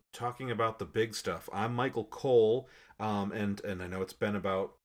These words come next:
six or seven weeks since my last episode. Um,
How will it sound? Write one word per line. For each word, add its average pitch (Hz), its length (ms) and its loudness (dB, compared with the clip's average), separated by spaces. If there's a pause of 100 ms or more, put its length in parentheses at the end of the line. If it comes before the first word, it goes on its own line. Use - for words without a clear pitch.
(240)
six - 480 -10
or 107 80 -6
seven 92 500 -6
weeks 92 320 -6
since 98 300 -8
my 95 100 -2
last 90 460 -4
episode. 98 580 -4 (380)
Um, 90 460 -8